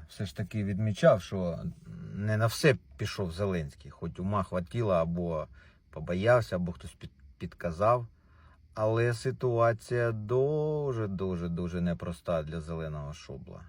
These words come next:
І за все доведеться відповідати, друзі. І це мене дуже тішить.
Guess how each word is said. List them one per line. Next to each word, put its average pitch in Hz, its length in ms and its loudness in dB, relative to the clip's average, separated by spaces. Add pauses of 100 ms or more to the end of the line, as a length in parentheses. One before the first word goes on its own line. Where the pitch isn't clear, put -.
(240)
І 82 120 -10
за 85 140 -4
все 98 480 -4 (120)
доведеться 80 760 -8
відповідати, 80 880 -6
друзі. 71 460 -12 (500)
І - 40 -16
це - 180 -6
мене 101 260 0
дуже 90 300 -4
тішить. - 380 -14